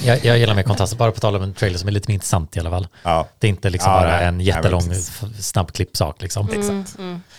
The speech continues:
Speaker 2: Det gör någonting i alla fall.
Speaker 1: Ja, det var bara den kom nu i
Speaker 2: Mm.
Speaker 1: huvudet. Men,
Speaker 2: Ja.
Speaker 1: eh, ja, det känns som att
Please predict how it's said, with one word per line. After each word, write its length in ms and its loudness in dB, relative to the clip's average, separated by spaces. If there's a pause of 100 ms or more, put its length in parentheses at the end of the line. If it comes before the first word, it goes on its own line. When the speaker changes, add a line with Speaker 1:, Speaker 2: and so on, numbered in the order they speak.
(200)
Speaker 2:
Det 120 -2
gör 200 2
någonting 300 -6
i 40 -14
alla 80 -14
fall. 140 -16
Speaker 1:
Ja, 160 4
det 80 2
var 100 4
bara 140 2
den 180 -2
kom 260 -4
nu 180 -4
i 140 -6 (100)
Speaker 2:
Mm. 180 -4
Speaker 1:
huvudet. 320 -2
Men, 120 2
Speaker 2:
Ja. 120 0
Speaker 1:
eh, 680 -2
ja, 240 4
det 220 -2
känns 180 0
som 100 0
att 400 -8